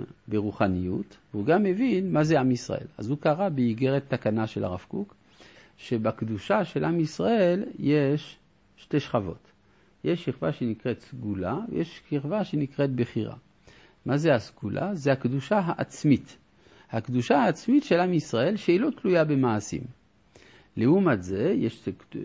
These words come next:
יש קדושה שתלויה במעשים. זה נקרא קדושת הבחירה.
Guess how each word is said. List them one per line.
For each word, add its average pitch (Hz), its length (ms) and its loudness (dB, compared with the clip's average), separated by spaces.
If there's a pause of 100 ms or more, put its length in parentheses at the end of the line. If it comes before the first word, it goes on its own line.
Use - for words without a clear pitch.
(720)
יש 117 220 -4
קדושה 101 380 -6
שתלויה 139 380 0
במעשים. 180 600 2 (460)
זה 120 100 -2
נקרא 131 240 2
קדושת 147 400 0
הבחירה. 110 440 0